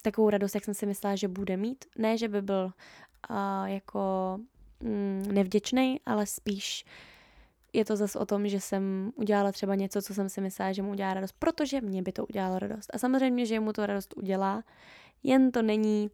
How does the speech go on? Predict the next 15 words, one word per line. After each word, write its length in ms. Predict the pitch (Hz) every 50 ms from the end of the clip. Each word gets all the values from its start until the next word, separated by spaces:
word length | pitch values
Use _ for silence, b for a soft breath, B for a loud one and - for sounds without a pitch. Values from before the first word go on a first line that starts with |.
| _
ten 180 | - 214 208 208
jazyk 300 | 202 190 185 196 185 -
lásky, 300 | 180 180 185 - - 208
kterým 260 | - - 208 214 190 180 190
hovoří 320 | 190 190 202 - - -
on, 180 | - - - -
jo? 180 | 214 233 269 269
Takže 360 | - 254 233 226 240 233 233 B B B B B B
za 160 | - 240 226
mě 160 | 220 226 226 220
tipíček 680 | 220 - 226 - - 220 220 - - 226 214 214 - -
takhle, 580 | 208 202 202 202 208 208 202 196 196 196 - - - -
eh, 760 | - 202 196 196 196 190 190 190 190 190 190 190 190 190 208 214 233 - _ _ _ _ - - - -
v 60 | - -
epizodce 760 | - - - 214 202 208 202 - - - - 196 190 185